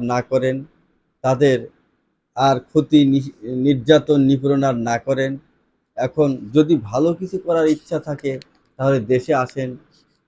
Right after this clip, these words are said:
আমরা কাঁধে কাঁধ মিলে দেশ এবং জাতির উন্নয়নে কাজ করি। আর যদি উদ্দেশ্য ওইরকমই থাকে যে তৃণমূল থেকে এবার শোষণ করে খাবো,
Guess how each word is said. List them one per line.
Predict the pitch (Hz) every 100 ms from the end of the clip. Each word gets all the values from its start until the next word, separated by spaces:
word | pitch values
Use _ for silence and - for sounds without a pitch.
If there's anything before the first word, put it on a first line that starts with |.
| -
আমরা | 123 131
কাঁধে | 127 123 117 135
কাঁধ | 120 117 117
মিলে | 123 120 117 117 - _ _ - 101
দেশ | 143 139
এবং | 143 135 110
জাতির | 123 120 139 -
উন্নয়নে | 135 131 131 123 123
কাজ | 117 120 -
করি। | 139 139 143 _ _ - -
আর | 120 139
যদি | 139 165 185
উদ্দেশ্য | 170 156 147 190 190 202 196 196 - - _
ওইরকমই | 147 165 185 214 226
থাকে | 208 214 196 190 185 _ _ _
যে | 147
তৃণমূল | 151 202 190 190 202 214
থেকে | 220 190
এবার | 196 190
শোষণ | 170 175 170 156
করে | 151 139
খাবো, | 135 123 104